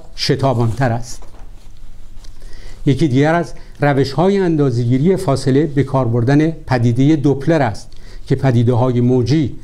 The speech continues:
دستخوش آن می شوند. همه با پدیده دوپلر در موجهای صدا آشنا هستند.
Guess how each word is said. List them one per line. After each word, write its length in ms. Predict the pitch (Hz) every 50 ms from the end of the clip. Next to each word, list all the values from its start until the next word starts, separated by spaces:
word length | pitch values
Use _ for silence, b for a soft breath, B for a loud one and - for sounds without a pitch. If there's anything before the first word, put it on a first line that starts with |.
| - -
دستخوش 500 | 143 127 120 120 - - - 123 120 -
آن 160 | 127 117 113
می 120 | 113 110 107
شوند. 300 | - 127 120 113 110 - - - - - - - - - - B B B B B B B B B B B B B B - - - - - -
همه 320 | - 139 139 143 151 170
با 260 | 202 185 165 139 139
پدیده 500 | 131 - 135 131 117 120 113 135 151 165
دوپلر 640 | 165 143 131 139 131 139 - - 151 160 175 180 190 190 - -
در 160 | 127 135 127 131
موجهای 560 | 131 127 127 120 120 - - 123 123 123 120
صدا 480 | 120 - 139 120 131 139 143 156 160 - - -
آشنا 340 | 131 117 - - 147 135 117
هستند. 360 | 110 - - - 113 117